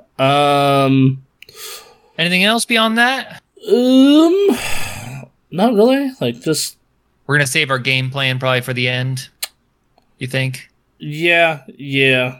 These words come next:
Speaker 2: You wanna
Speaker 1: Um,
Speaker 2: keep
Speaker 1: just
Speaker 2: trying that news first thing?
Speaker 1: Yeah, especially 'cause the, the news this week is kinda thin, so we'll probably blow through it real quick.
Speaker 2: Yeah, yeah. Um,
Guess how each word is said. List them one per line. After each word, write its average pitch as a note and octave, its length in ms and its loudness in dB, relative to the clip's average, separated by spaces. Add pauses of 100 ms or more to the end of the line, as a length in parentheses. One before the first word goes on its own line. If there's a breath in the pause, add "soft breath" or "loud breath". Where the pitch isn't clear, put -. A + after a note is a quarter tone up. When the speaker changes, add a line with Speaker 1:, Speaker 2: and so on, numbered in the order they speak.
Speaker 2:
You - 140 -20
wanna B2+ 360 0
Speaker 1:
Um, C3+ 60 -2
Speaker 2:
keep B2 120 -4
Speaker 1:
just C3+ 100 -10
Speaker 2:
trying B2 220 0
that A#2+ 160 -2
news C3 320 -2
first - 600 -4 (160)
thing? C3+ 300 -2
Speaker 1:
Yeah, C3 420 2
especially E3+ 360 -2
'cause C#3 320 2
the, B2+ 100 2 (180)
the A#2+ 100 0
news B2+ 1120 2 (600)
this A#2+ 200 -2
week A2+ 300 -2
is A#2 120 -4
kinda A2 220 0
thin, G#2+ 380 -2
so A2+ 140 -6
we'll A2 80 -4
probably G2 300 -2
blow - 200 -8
through - 140 -8
it - 80 -12
real - 120 -10
quick. - 480 -14 (400)
Speaker 2:
Yeah, E2 440 -4
yeah. A1+ 440 -10 (600)
Um, D3 680 -2